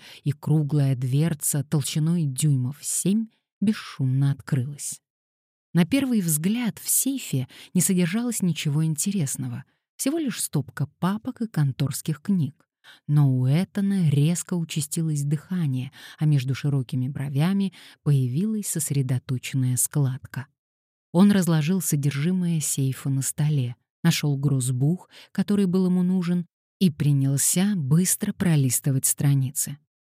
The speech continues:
"Мне кажется, нас скоро хватится", — сказал Этан, не поднимая головы.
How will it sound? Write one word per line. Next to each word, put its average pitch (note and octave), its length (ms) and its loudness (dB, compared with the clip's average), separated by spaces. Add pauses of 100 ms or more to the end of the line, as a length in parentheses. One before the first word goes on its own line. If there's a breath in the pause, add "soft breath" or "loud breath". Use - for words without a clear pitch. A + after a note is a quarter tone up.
(720)
"Мне D#3+ 280 4 (120)
кажется, G3+ 760 -2
нас E3+ 460 2
скоро D3+ 500 0
хватится", — - 840 -2 (440 loud breath)
сказал C#3+ 520 0
Этан, E3 360 0
не E3 60 0
поднимая C#3 540 2
головы. C#3+ 540 0